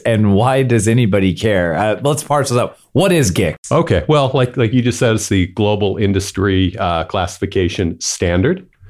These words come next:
Speaker 2: maintained by, uh, two well-known index providers, uh, so M S C I, uh, and Standard and Poor's.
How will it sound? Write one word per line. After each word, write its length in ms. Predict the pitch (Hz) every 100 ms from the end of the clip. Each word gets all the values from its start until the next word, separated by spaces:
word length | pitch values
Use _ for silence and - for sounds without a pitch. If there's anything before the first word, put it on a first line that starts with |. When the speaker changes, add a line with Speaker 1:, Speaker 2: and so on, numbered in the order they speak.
| -
Speaker 2:
maintained 800 | 87 90 87 - 90 92 90 92
by, 500 | 95 92 87 90 90 90 _ -
uh, 160 | 101
two 180 | 82 110
well-known 400 | 98 98 95 92
index 320 | 92 92 95
providers, 720 | 95 104 92 95 101 117 - -
uh, 180 | 85 82
so 180 | -
M 220 | 87 95 90
S 140 | 85
C 260 | - 95 78
I, 340 | 87 104 151 - _ _ -
uh, 180 | 80 78
and 260 | 82 82 85
Standard 400 | - 80 80 76
and 140 | 78
Poor's. 520 | - 85 87 98 107